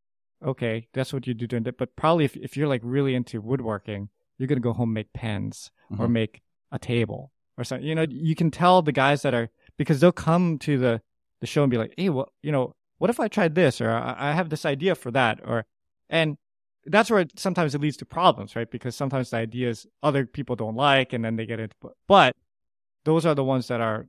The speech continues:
Speaker 1: the real, to me, mus-, musicians.
Speaker 2: Uh, it reminds me, I was flying home from Japan when my wife and I were recently married, so, like, twenty years ago kind of thing.
Speaker 1: Mm-hmm.
Speaker 2: And we were,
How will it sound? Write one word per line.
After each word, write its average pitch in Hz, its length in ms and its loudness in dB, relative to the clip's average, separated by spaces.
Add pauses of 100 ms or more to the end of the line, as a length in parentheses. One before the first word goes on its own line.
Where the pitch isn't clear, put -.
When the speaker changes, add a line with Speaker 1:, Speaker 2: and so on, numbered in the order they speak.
(120)
Speaker 1:
the 123 80 -8
real, 113 400 -6
to 135 100 -6
me, 117 120 -2
mus-, 104 320 -10
musicians. 110 540 -14
Speaker 2:
Uh, - 120 -8
it 131 120 -4
reminds 123 360 -2
me, 139 120 0
I 117 60 2
was 113 120 -2
flying 123 580 -4 (100)
home 117 340 -4
from 110 260 -6
Japan 113 760 -6 (400)
when 110 260 -4
my 107 120 0
wife 110 280 0
and 117 100 -2
I 110 140 0
were 104 420 -4
recently 104 880 -6
married, 104 400 -2
so, 120 120 -8
like, 113 160 0 (280)
twenty 104 260 -2
years 95 260 -4
ago 104 200 -4
kind 104 200 -4
of 104 80 -6
thing. 117 320 -4 (160)
Speaker 1:
Mm-hmm. 143 220 2 (220)
Speaker 2:
And 107 260 2
we 110 80 2
were, 107 260 2